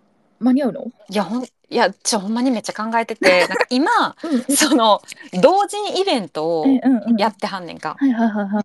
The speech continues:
Speaker 2: で、その同人イベントの中にキャラクターが同人誌を書いて同人誌を出すっていう描写と、同人誌を買いに行くっていう描写があって。
Speaker 1: なんかエフジーオーみたいなね。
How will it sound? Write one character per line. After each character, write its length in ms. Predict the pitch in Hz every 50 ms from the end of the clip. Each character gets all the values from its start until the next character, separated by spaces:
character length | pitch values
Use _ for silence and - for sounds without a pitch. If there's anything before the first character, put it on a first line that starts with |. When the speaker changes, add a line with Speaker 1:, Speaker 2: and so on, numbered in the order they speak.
| -
Speaker 2:
で、 340 | 226 302 359 294 190 - - _ _ _ _ _ _ _ _ _ _ _ _ -
そ 60 | 233
の 40 | 202
同 220 | 190 277 311 330
人 220 | 285 349 349 349 359
イ 40 | 359
ベ 140 | 339 302
ン 80 | 247 214
ト 120 | - 185
の 100 | 185 175
中 220 | 170 170 - - 180
に 100 | 185 165
キ 120 | - 196
ャ 20 | 240
ラ 100 | 262 233
ク 120 | - 254
タ 160 | - 196 185
ー 40 | 185
が 100 | 180 170
同 240 | 165 170 196 220 233
人 180 | 233 311 320 294
誌 140 | - - 180
を 80 | - -
書 80 | 170
い 80 | 165 165
て 80 | -
同 200 | 156 160 170 185
人 180 | 190 233 254 240
誌 80 | - 165
を 80 | 147
出 100 | - 156
す 140 | - - 269
っ 20 |
て 180 | 262 _ - 165
い 40 | 226
う 20 |
描 200 | - 170 170 170
写 160 | - - 180
と、 280 | - - 311 277 175 143
同 180 | 160 208 226 226
人 160 | 254 294 269
誌 80 | -
を 40 | -
買 260 | - - - 370 415
い 20 | 427
に 100 | 427 415
行 100 | 392 -
く 80 | -
っ 40 | 339
て 140 | - - 165
い 40 | 160
う 20 | 156
描 140 | 170 170
写 120 | 160 - 175
が 100 | 156 -
あ 20 |
っ 40 | -
て。 320 | _ _ - 143 - - - _ _ _ - 247 226 _ _
Speaker 1:
な 120 | - 330 349
ん 60 | 294
か 180 | - 208 165 -
エ 80 | - 262
フ 160 | - 349 320
ジ 140 | 294 - 403
ー 20 | 466 453
オ 60 | 320
ー 20 |
み 100 | 214 170
た 100 | - -
い 60 | - - - -
な 80 | 311
ね。 60 | 247